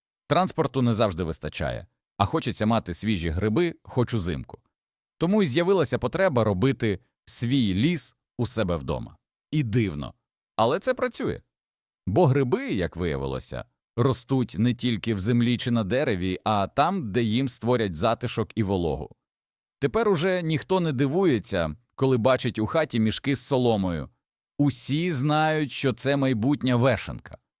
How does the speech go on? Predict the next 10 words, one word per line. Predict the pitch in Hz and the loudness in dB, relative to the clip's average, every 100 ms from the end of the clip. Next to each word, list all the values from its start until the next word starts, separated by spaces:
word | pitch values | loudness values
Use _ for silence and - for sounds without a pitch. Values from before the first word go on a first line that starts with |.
| _ | _
Народна | 101 135 196 196 165 | 2 4 4 2 -2
кмітливість | - 208 110 143 220 170 98 - _ _ | 0 -2 0 0 0 -2 -4 -10 _ _
допомогла | 95 95 - 135 120 110 180 | 0 2 2 2 2 2 0
пристосувати | - 135 - - 101 131 170 131 | 0 -2 -2 -4 2 2 2 -2
старі | - - 107 98 | -2 0 0 0
способи | - 127 147 123 98 | -2 0 0 0 -2
до | 92 104 | -2 -2
сучасних | 120 - 117 101 107 - | -2 0 0 2 -2 -2
умов. | 131 156 101 _ _ _ _ | 0 0 0 _ _ _ _
Колись | - 170 185 175 - | 0 2 2 0 -4